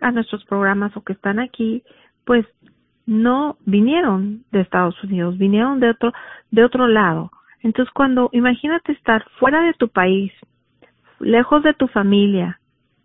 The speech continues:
y una situación de crisis, y luego ahori-, ahorita con la pandemia, ¿cómo es, qué ambiente vives?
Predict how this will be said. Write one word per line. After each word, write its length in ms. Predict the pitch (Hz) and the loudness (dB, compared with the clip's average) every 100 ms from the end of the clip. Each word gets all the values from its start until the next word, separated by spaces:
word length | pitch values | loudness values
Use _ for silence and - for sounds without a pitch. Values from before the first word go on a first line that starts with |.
| _ _ | _ _
y 100 | - | 2
una 200 | 254 277 277 | 4 4 0
situación 420 | 277 247 233 247 | 0 0 2 0
de 120 | 269 | 0
crisis, 480 | - 254 247 - 214 - | -2 -4 -4 -6 -8 2
y 140 | 269 | 4
luego 260 | 269 277 294 | 6 6 4
ahori-, 300 | 294 294 277 | 2 2 0
ahorita 420 | 233 233 254 247 226 | 0 0 0 -2 -2
con 160 | 233 | 0
la 100 | 226 | 0
pandemia, 680 | 220 226 226 233 240 269 277 _ _ | 0 -2 0 0 -2 -4 -8 _ _
¿cómo 320 | - 302 311 311 | -4 -2 -2 -4
es, 80 | 311 - - | -6 -8 -2
qué 80 | |
ambiente 500 | 311 320 330 330 311 | 0 2 0 0 -2
vives? 420 | 311 370 440 330 | 0 0 0 -2